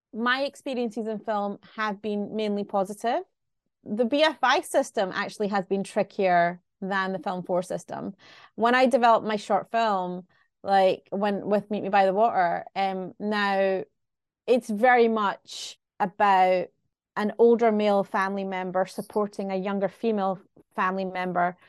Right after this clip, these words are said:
to do something huge with her life. And one of, <laughs> one of the execs was like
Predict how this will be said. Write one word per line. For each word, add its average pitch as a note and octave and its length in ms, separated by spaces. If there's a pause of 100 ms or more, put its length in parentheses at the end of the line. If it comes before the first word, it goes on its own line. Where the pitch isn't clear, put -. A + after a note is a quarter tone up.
(200)
to A3 80
do G#3+ 180
something F#3 760
huge G#3+ 440
with F#3+ 180
her F#3+ 120
life. F3+ 320 (400)
And A3+ 300
one B3+ 160
of, B3+ 100
<laughs> C#4 160
one D4 380
of D4 120
the C4+ 220
execs G#3 640
was G#3 180
like G3 340